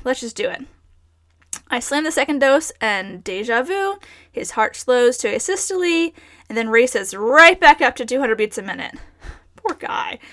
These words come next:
I mean, adenosine sucks, but it's worth it if it works. It just didn't.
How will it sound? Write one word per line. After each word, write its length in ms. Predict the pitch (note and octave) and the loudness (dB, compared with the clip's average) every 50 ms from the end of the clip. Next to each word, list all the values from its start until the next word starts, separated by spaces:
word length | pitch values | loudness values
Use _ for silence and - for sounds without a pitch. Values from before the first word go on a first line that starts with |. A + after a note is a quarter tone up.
| - - - - _ _ _ - | -20 -20 -20 -20 _ _ _ -14
I 40 | |
mean, 120 | D4 C4+ B3+ | -10 -8 -6
adenosine 540 | B3+ B3+ G4+ C5 C5+ - - B3 G3 F3+ - | -6 -4 -2 -2 -2 -2 -2 -6 -10 -10 -14
sucks, 600 | - - - - C#4 F#4 - - - - - - | -14 -12 -10 -6 0 2 2 2 0 -2 -10 -4
but 280 | - B3+ A3+ - - _ _ _ _ - | 2 2 2 2 2 _ _ _ _ -8
it's 240 | D4+ B3 - - | -8 -8 -8 -12
worth 400 | - A3+ A3 B3+ D4+ A4 B4+ - | -10 -2 0 2 2 2 2 2
it 300 | C#5 A#3+ F#3+ - _ _ - | 2 2 2 0 _ _ -2
if 140 | - B3+ B3+ | -2 0 0
it 180 | A#3+ - F#3+ G3+ | 0 -4 -4 -4
works. 580 | A#3 C#4+ E4+ A#3+ - G3 - - - - - - _ _ _ _ - | 0 2 2 4 2 2 -2 -6 -10 -10 -10 -12 _ _ _ _ -14
It 120 | B3 A#3 | -12 -6
just 260 | - E4 E4+ E4 - _ _ _ _ _ _ _ _ _ _ _ - | -4 -4 -4 -4 -6 _ _ _ _ _ _ _ _ _ _ _ -10
didn't. 480 | A3 G#3+ C4 A3 D3 A2+ - - - | -6 -6 -6 -6 -8 -14 -16 -20 -20